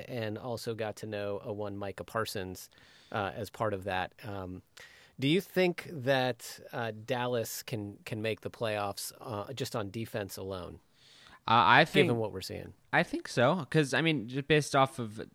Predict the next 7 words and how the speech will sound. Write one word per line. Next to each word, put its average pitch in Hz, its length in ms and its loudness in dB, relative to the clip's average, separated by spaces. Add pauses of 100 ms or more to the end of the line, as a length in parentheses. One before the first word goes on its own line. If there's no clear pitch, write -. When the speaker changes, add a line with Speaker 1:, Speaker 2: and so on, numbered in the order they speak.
Speaker 2:
um, 104 500 -4 (120)
Trevon 120 380 2
Diggs' 120 440 4
performance, 123 840 0 (380)
Micah 113 240 4
Parsons' 127 480 6
performance, 117 840 2